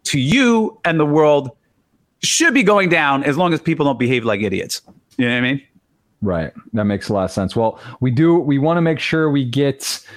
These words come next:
Speaker 2: we, there are a lot of questions. So let's, let's make sure we
Speaker 1: Yeah,
Speaker 2: take
Speaker 1: yeah,
Speaker 2: a
Speaker 1: let's get
Speaker 2: chunk
Speaker 1: into
Speaker 2: of
Speaker 1: it. Let's
Speaker 2: time
Speaker 1: get
Speaker 2: here
Speaker 1: into it.
Speaker 2: for the questions, Bill. You and I, you and I talk all the time. Let's, let's get to what, let's get what they wanna know here. So we got
Speaker 1: Let's, let's give the
Speaker 2: let's
Speaker 1: people what they want.
Speaker 2: Yeah,
Speaker 1: <laughs>
Speaker 2: let's go through it.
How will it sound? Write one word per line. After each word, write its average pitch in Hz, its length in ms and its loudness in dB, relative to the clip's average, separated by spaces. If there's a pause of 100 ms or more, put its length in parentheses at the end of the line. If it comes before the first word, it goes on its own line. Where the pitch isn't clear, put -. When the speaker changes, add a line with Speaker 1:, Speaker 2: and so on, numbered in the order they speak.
(340)
Speaker 2:
we, 143 140 2
there 165 160 0
are - 20 4
a 196 40 4
lot 180 140 4
of 165 60 -4
questions. 117 420 -2
So 143 120 0
let's, 160 280 0
let's 170 200 0
make 190 120 0
sure 180 160 0
we 160 100 2
Speaker 1:
Yeah, 131 120 -8
Speaker 2:
take 170 160 2
Speaker 1:
yeah, 156 60 2
Speaker 2:
a - 20 2
Speaker 1:
let's 175 120 -2
get 196 120 -2
Speaker 2:
chunk 165 40 2
Speaker 1:
into 151 100 0
Speaker 2:
of - 120 -10
Speaker 1:
it. 131 40 -2
Let's 127 140 0
Speaker 2:
time 127 40 2
Speaker 1:
get 131 80 2
Speaker 2:
here 123 120 2
Speaker 1:
into 110 80 -6
it. - 40 -18
Speaker 2:
for 120 60 -2 (100)
the - 20 -10
questions, 113 460 -4
Bill. 107 260 -2
You 131 100 0
and 156 80 0
I, 143 160 0
you 160 140 0
and 190 80 2
I 180 100 2
talk 170 320 0
all 151 100 2
the 143 80 0
time. 123 300 -2
Let's, 117 260 -4
let's 156 180 -2
get 190 220 -2
to 175 80 -2
what, 143 300 0 (320)
let's 151 140 -6
get 208 140 0
what 170 180 -2
they 170 140 2
wanna 151 320 0
know 131 420 0
here. 127 360 0
So 139 220 -2
we 143 140 -2
got 156 300 2
Speaker 1:
Let's, - 80 -8 (180)
let's 202 140 0
give - 140 -4
the 143 60 2
Speaker 2:
let's 202 100 -2
Speaker 1:
people 208 340 -2
what 185 160 0
they 175 120 -2 (140)
want. 170 200 2 (220)
Speaker 2:
Yeah, 160 280 0
Speaker 1:
<laughs> - 20 2
Speaker 2:
let's 160 200 0
go 202 180 0
through 156 380 0
it. - 60 -6